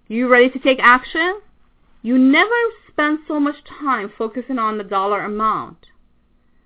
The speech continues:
because that's not the true objection. It might seem it is, but honestly, throughout my sales career, I never thought that I would say that. It actually, money is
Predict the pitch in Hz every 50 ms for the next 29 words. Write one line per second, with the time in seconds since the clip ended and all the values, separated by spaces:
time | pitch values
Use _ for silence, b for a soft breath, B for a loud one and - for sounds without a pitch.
0 | _ _ _ 190 185 233 220 220 226 220 - 233 220 214 208 202 208 208 - 220
1 | 214 196 185 170 - 190 196 - - - - 131 85 60 - _ _ _ _ _
2 | _ _ _ _ b b b b _ 220 247 262 277 277 - - - - 302 339
3 | 392 403 415 320 196 170 151 127 170 - _ _ _ 165 208 202 - - 208 220
4 | 240 247 285 320 - - 311 311 302 311 311 - 220 175 175 180 165 170 180 165
5 | 165 165 - - 196 214 254 262 - - 262 269 277 285 277 277 277 B B B
6 | B B B B _ _ 175 180 175 180 180 175 180 180 185 196 208 214 226 220
7 | _ - - 208 190 156 139 131 123 - - - - _ - 156 160 160 156 156
8 | 160 165 170 165 - - 180 165 175 156 160 156 131 113 101 - _ _ - 175
9 | 175 165 147 - _ 196 196 202 202 - - - 202 196 190 190 202 b b b
10 | b - 156 156 160 175 185 196 202 208 214 202 - - _ 156